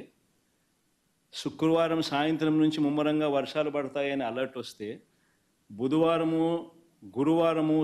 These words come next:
శుక్రవారం మధ్యాహ్నం దాకా నీకు టైమ్ ఉన్నా కూడా,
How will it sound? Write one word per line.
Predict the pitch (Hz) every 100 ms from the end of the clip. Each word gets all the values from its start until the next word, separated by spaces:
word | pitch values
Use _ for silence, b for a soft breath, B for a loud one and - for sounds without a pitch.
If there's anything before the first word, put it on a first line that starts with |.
| 151
శుక్రవారం | 147 156 151 151 147
మధ్యాహ్నం | 135 123 143 147 143
దాకా | 143 139 147
నీకు | 143 127 123
టైమ్ | 123 143
ఉన్నా | 143 139 131
కూడా, | 127 123